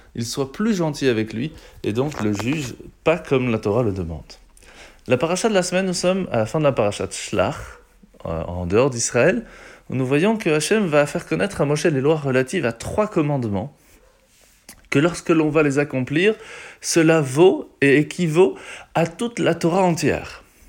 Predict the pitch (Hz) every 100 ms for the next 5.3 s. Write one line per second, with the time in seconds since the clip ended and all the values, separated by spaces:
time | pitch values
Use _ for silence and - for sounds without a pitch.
0 | - 98 101 110 131 175 156 165 117 110
1 | 110 101 156 131 127 127 131 113 113 104
2 | 90 143 131 139 127 120 131 127 127 131
3 | 165 262 - - 98 92 90 113 113 135
4 | - - 113 117 107 107 107 113 120 147
5 | 151 180